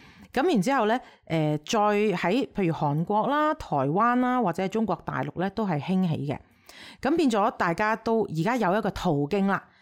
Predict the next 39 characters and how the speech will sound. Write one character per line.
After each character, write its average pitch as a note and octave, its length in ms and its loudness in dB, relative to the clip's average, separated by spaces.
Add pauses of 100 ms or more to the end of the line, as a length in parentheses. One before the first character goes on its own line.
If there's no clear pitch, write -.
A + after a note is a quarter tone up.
(140)
下， E3 180 -2 (120)
除 - 140 -4
咗 E3+ 260 2
係， F3 340 0
即 - 100 -6
係 - 20 -12
聽 A3+ 240 0
住 - 120 -6
歌 F#3+ 400 0
同 C#3+ 200 -6
嗰 D3+ 120 -2
個 D3+ 360 0
原 C#3+ 140 0
唱， E3 360 0
原 D#3 300 2
唱 F#3+ 200 0
嘅 F#3+ 100 0
歌 C4+ 320 0
手 F3+ 200 -2
一 A3 60 0
齊 D3+ 200 -6
唱 F3+ 280 -2
之 G#3 100 0
外 F3 140 0
呢， G3 100 0 (400)
而 D#3 60 -4
家 F3+ 100 0
去 G3 180 2
攞 D#3 220 0
走 F3 120 -2
佢 D#3 140 -2
把 D3 140 -4
聲， E3 220 -2
就 D3+ 100 -4
係 D3 80 -2
你 D3 200 -2
自 - 200 -10
己 D3+ 440 -2
呢， G3+ 140 -2